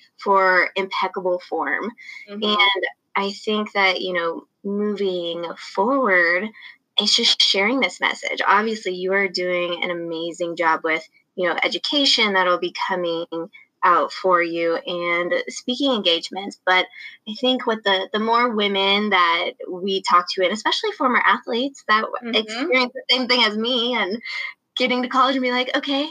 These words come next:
Speaker 1: I, I know some of these lifts here and I'm gonna give it my best," but it's so foreign. So I just think it's so critical. And especially, like, my husband's a physical therapist and
Speaker 2: Uh-huh.
Speaker 1: he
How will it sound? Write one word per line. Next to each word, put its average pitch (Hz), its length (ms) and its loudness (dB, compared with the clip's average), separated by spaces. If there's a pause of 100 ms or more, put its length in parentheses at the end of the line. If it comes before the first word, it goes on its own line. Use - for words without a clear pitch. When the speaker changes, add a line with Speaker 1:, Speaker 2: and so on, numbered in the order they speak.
(160)
Speaker 1:
I, 247 420 0
I 214 120 0
know 202 440 -2
some 208 280 -8
of 190 80 -6
these 208 200 -4
lifts 240 540 -4 (480)
here 277 600 2
and 202 340 0
I'm 208 160 4
gonna 196 120 -2
give 214 180 -2
it 214 80 -4
my 196 160 0
best," 220 540 0
but 190 120 0
it's - 160 -4
so 220 160 2 (140)
foreign. 247 440 -2 (200)
So 196 520 2 (320)
I 196 140 2
just 196 520 -6 (360)
think 190 180 -4
it's 180 200 -6 (280)
so 185 300 2
critical. 165 800 -2
And 170 180 -2
especially, 214 760 0
like, 180 200 -2
my 196 140 2
husband's 185 380 0
a 175 40 0
physical 175 420 -2
therapist 170 680 0 (240)
and 185 180 0
Speaker 2:
Uh-huh. 196 160 0
Speaker 1:
he 208 160 -2